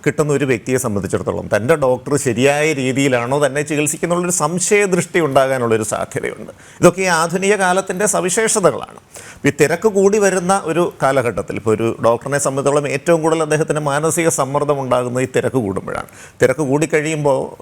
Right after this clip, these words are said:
നേരത്തെ സൂചിപ്പിച്ച പോലെ ചിലപ്പോൾ സ്വഭാവത്തിൻ്റെ നിയന്ത്രണങ്ങളൊക്കെ വിട്ടുപോകാനുള്ളൊരു സാധ്യതയുണ്ട്. അതിനിടയിൽ ഈ പറയുന്ന സംശയദൃഷ്ടിയോടെ പെരുമാറുന്ന രോഗികളും കൂടെ വരുമ്പോൾ അത് തീർച്ചയായിട്ടും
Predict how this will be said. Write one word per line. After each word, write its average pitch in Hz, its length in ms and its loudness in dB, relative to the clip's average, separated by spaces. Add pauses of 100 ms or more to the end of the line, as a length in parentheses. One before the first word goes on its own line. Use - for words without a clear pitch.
(120)
നേരത്തെ 143 320 2
സൂചിപ്പിച്ച 139 360 0 (100)
പോലെ 135 240 2 (340)
ചിലപ്പോൾ 147 340 2 (680)
സ്വഭാവത്തിൻ്റെ 175 720 2
നിയന്ത്രണങ്ങളൊക്കെ 175 680 0
വിട്ടുപോകാനുള്ളൊരു 147 640 2
സാധ്യതയുണ്ട്. 92 640 -4 (120)
അതിനിടയിൽ 175 640 2 (120)
ഈ - 20 -2 (140)
പറയുന്ന 165 420 0 (460)
സംശയദൃഷ്ടിയോടെ 165 1000 2
പെരുമാറുന്ന 139 640 0 (300)
രോഗികളും 120 440 2
കൂടെ 120 200 2
വരുമ്പോൾ 95 420 -2
അത് 113 160 -6
തീർച്ചയായിട്ടും 143 540 -2